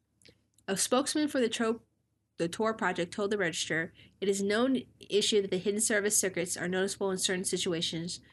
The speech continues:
but this attack is very difficult to execute. The countermeasures described in the paper are interesting since the author claims that deploying some of them would neutralize their attack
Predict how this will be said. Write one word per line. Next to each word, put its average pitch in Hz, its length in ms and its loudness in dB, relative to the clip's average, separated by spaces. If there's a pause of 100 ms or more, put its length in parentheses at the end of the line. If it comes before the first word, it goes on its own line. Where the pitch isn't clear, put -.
(200)
but - 80 -4
this 185 160 4
attack 202 320 0
is 180 140 0
very 190 200 2
difficult 196 440 -2
to - 180 -8
execute. - 480 -2 (420)
The - 80 -10
countermeasures 254 640 2
described 208 380 0
in 208 60 -2
the 208 80 0
paper 180 320 -2
are - 160 -4
interesting 208 480 0
since - 180 0
the - 140 -4
author 190 220 0
claims 190 320 -2
that 151 80 -2
deploying 196 360 -2
some 196 240 2
of 196 80 0
them 185 160 0
would 180 140 0
neutralize 196 460 0
their 202 100 2
attack 165 420 -4